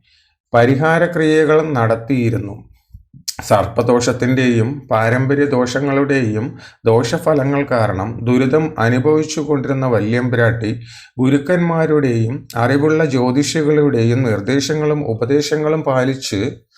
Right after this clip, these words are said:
കൊണ്ട് പൂർവികരുടെ ഉപാസനയും തേവാരവും പുനരാരംഭിച്ചു. പരദേവതകൾക്കും ഗ്രാമദേവതകൾക്കും സങ്കല്പ പൂജ നടത്തി തൻ്റെ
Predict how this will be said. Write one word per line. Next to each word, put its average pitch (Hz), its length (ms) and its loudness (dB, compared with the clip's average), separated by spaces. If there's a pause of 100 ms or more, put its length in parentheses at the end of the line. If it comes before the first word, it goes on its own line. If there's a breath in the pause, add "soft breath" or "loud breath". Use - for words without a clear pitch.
(260 loud breath)
കൊണ്ട് 107 500 0 (360 soft breath)
പൂർവികരുടെ 143 1160 0 (520 soft breath)
ഉപാസനയും 139 1040 0 (800 soft breath)
തേവാരവും 135 1080 2 (600)
പുനരാരംഭിച്ചു. 147 1040 0 (880 loud breath)
പരദേവതകൾക്കും 120 1300 0
ഗ്രാമദേവതകൾക്കും 131 1400 0
സങ്കല്പ 120 460 0
പൂജ 135 340 0
നടത്തി 113 720 -2
തൻ്റെ 117 480 0